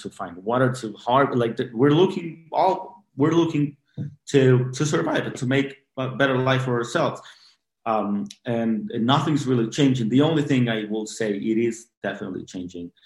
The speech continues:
is, uh, the criminal organizations. They are growing. They're getting stronger. They're getting more funded. Um, and that's the only factor that I'm, that I'm watching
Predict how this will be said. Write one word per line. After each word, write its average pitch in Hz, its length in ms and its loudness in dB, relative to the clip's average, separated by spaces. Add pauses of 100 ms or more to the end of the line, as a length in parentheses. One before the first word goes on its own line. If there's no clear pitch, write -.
(320)
is, 104 360 -6
uh, 98 80 -8
the - 120 -10
criminal 117 360 -2
organizations. - 460 -12
They 127 140 0
are 127 100 2
growing. 95 540 -4
They're 110 140 -4
getting 113 240 -4
stronger. 90 680 -10
They're 104 180 -6
getting 113 260 -6
more 101 200 -4
funded. 95 460 -10 (680)
Um, 92 420 -8
and 104 160 -4
that's 107 420 -4
the - 220 -6
only 120 640 0 (460)
factor 92 840 -6
that 95 140 -8
I'm, 95 280 -10 (140)
that 92 80 -12
I'm 98 300 -12
watching 104 680 -6